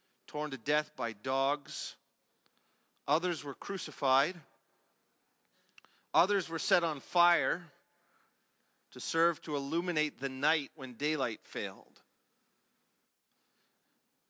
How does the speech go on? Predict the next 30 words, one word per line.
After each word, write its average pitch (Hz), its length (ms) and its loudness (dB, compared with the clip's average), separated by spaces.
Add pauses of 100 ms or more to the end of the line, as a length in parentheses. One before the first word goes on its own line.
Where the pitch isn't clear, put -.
(100)
Nero 170 360 2
had 160 160 0
thrown 156 260 -2
open 170 260 -4
his 131 140 -6
grounds 147 600 -2
for 180 380 -4
this 127 280 -6
display 107 680 -6
and 117 120 -8
was 120 100 -12
putting 160 300 -4
on 143 140 -2
a 120 60 -6
show 147 520 -4
in 110 80 -8
the 110 60 -12
circus, - 680 -8 (720)
where 127 140 -4
he 131 100 -2
mingled 160 420 -4
with 135 200 -10
the 131 80 -12
people 185 420 -6
in 123 80 -6
the 120 80 -8
dress 147 320 -2
of 127 100 -14
a 127 60 -8
charioteer 143 920 -2